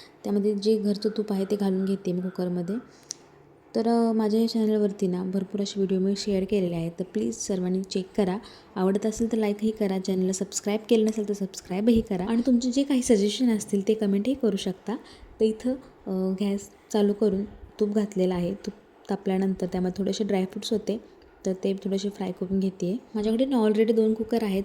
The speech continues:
पण ते ॲल्युमिनियमचे आहेत आणि मोठे आहेत. So मला स्टेनलेस स्टीलचा हवा होता म्हणून मी हा पर्चेस केला आणि personally मला खरंच खूप आवडलं याची, अ, शेप आणि क्वालिटीही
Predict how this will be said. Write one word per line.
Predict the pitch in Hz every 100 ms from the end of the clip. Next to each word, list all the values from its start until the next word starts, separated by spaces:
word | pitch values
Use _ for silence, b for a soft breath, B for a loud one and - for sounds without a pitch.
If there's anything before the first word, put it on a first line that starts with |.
| -
पण | 220
ते | 240
ॲल्युमिनियमचे | 214 196 196 202 202 196
आहेत | 180 185
आणि | 226
मोठे | 262 247 226
आहेत. | 196 175 - B B -
So | 214
मला | 214 220
स्टेनलेस | - 214 196 226
स्टीलचा | - 233 208 226
हवा | 202 202
होता | 214 202 196 240 B B - 196
म्हणून | 202 226
मी |
हा | 226
पर्चेस | 208 202 196 202 -
केला | 208 190 240 B B B _
आणि | 175 175 180 185
personally | 202 196 208 214
मला | 208 214
खरंच | 226 -
खूप | 233 202
आवडलं | 180 185 190 190
याची, | 185 180 185 185 B B -
अ, | 175 175 170 -
शेप | - 190 185 185 196
आणि | 180 175 175 175
क्वालिटीही | 190 185 180